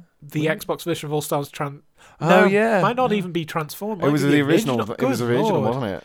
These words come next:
Speaker 2: Yeah.
Speaker 1: Microsoft should do that more.
Speaker 2: Yeah.
Speaker 1: Anyway, <laughs> we're getting off the topic,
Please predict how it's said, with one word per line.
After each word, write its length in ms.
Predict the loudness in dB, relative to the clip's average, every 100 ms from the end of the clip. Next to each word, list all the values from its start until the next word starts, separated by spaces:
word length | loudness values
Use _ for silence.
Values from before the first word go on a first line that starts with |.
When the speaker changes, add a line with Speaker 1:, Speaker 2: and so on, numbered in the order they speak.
| -8
Speaker 2:
Yeah. 380 | -4 -2 -4 -8 _ _ _ _ _ _ _ _
Speaker 1:
Microsoft 300 | -8 -6 -6
should 160 | -6 -6
do 140 | -6
that 180 | -6 -8
more. 360 | -10 -12 -14 -16 _ _ _ _
Speaker 2:
Yeah. 300 | -2 0 0 -4 _ -20 -18 -6
Speaker 1:
Anyway, 340 | -2 -2 -2 -2 2 2 2 -2 -4
<laughs> 180 | -18 -4
we're 100 | 0
getting 260 | 2 4 2
off 160 | 0
the 80 | -2
topic, 420 | -6 -6 -6 -14